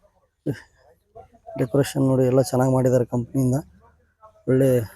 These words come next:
ಅದ್ಭುತವಾಗಿ ಈ ಒಂದು ರೈತರಿಗೆ ಒಂದು ಸನ್ಮಾನ ಕಾರ್ಯಕ್ರಮ ಇಟ್ಕೊಂಡಿದ್ದಾರೆ. ಒಳ್ಳೆ ಬೆಳೆ ಬಂದಿದೆ. ಈ ಒಂದು ತಳಿಯನ್ನ ಯಾಕೆ ಹಾಕ್ಬೇಕು ಅಂದ್ರೆ, ಇದು ನೋಡ್ರಿ, ವ-, ಪ್ಯೂರ್ ಹೊರವಲಕ್ಕೆ ಹಾಕುವಂತ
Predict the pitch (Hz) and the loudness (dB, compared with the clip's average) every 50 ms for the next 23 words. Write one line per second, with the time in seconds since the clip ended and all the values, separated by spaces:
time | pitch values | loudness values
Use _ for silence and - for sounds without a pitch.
0 | - - 123 117 120 131 - 147 139 139 135 131 135 139 139 131 127 120 107 - | -8 -6 -4 -2 -2 2 4 6 6 6 6 6 6 6 6 6 4 2 0 -6
1 | - _ _ _ _ _ - 127 123 123 123 123 127 131 127 - 143 139 135 127 | -14 _ _ _ _ _ -4 -2 0 0 0 0 0 0 0 2 2 2 2 4
2 | 131 139 135 131 131 120 120 - - 127 131 135 139 139 131 - 139 135 127 120 | 4 4 4 4 2 0 0 -2 0 0 2 4 4 2 2 2 2 0 2 2
3 | - 135 131 135 135 131 123 120 123 131 127 127 127 127 135 170 180 147 127 131 | 0 0 2 2 2 0 0 0 0 2 2 2 2 2 2 0 -2 -2 0 0
4 | 139 135 127 120 123 123 127 135 127 131 131 135 135 123 139 156 - - - - | 2 2 2 2 2 2 2 2 2 2 2 2 2 0 -2 -4 -6 -10 -16 -18
5 | - - - - - - - - - - - - - - - _ _ _ _ _ | -20 -20 -20 -20 -20 -20 -20 -20 -20 -20 -20 -20 -20 -20 -20 _ _ _ _ _
6 | _ _ _ _ _ _ _ _ _ _ _ _ _ _ _ _ _ _ _ _ | _ _ _ _ _ _ _ _ _ _ _ _ _ _ _ _ _ _ _ _
7 | _ _ - 151 156 156 151 151 - - 147 165 180 170 175 170 151 143 135 147 | _ _ 2 4 6 6 6 6 6 8 8 10 10 10 10 8 8 6 6 4
8 | - - 151 147 - - - 147 - - 147 143 143 139 151 151 135 127 160 - | 4 4 2 2 2 2 0 0 4 4 4 6 6 6 6 6 6 6 4 0
9 | _ _ _ _ _ _ _ _ _ _ _ _ _ _ _ _ _ _ _ _ | _ _ _ _ _ _ _ _ _ _ _ _ _ _ _ _ _ _ _ _
10 | _ _ 143 143 151 160 165 156 165 175 170 165 139 127 131 127 131 - - - | _ _ 2 6 6 8 8 8 8 10 10 10 8 6 4 0 -2 -2 -4 -10
11 | - - - - - _ - 170 170 180 180 175 151 147 156 165 170 160 147 151 | -20 -20 -20 -20 -20 _ 4 8 8 10 10 10 10 12 12 12 10 10 10 8
12 | 143 139 - 143 139 135 135 | 6 6 6 4 2 4 4